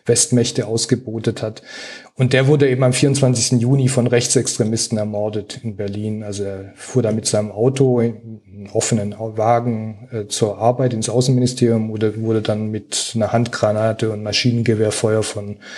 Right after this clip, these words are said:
Rechtsextremisten ermordet. Und das war so ein Punkt, wo die Stimmung echt gekippt ist. Also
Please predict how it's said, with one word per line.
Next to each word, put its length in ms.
Rechtsextremisten 880
ermordet. 460
Und 260
das 200
war 200
so 120
ein 140
Punkt, 560
wo 180
die 200
Stimmung 400
echt 260
gekippt 460
ist. 420
Also 320